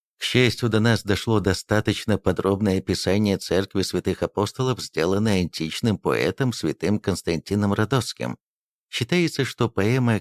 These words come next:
Константина Родосского, созданная в период между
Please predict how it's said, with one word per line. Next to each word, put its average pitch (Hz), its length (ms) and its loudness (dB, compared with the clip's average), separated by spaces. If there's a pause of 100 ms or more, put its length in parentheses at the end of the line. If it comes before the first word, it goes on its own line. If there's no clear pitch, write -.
Константина 92 720 -2
Родосского, 90 600 0
созданная 82 680 -2
в - 120 -10
период 98 380 -2
между 90 460 -2